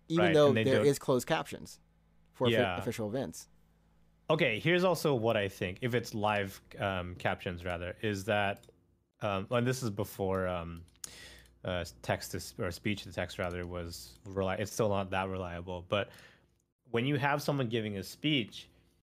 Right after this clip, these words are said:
Speaker 2: to have a live signer is a lot faster and natural and real time than having a live,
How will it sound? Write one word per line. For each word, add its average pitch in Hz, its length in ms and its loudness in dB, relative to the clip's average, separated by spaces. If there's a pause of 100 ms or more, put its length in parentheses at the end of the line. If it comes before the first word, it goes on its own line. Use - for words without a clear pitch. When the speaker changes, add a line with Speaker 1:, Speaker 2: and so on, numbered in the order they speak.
(360)
Speaker 2:
to - 60 -12
have 123 220 2
a 123 40 4
live 120 760 2 (140)
signer 120 720 0
is 101 140 -4
a 101 80 0
lot 107 400 0
faster 110 560 0
and 95 180 -4
natural 104 540 0
and 92 200 -6
real 123 180 4
time 101 380 0
than 98 140 -2
having 98 460 -2 (120)
a 98 100 0
live, 95 720 -2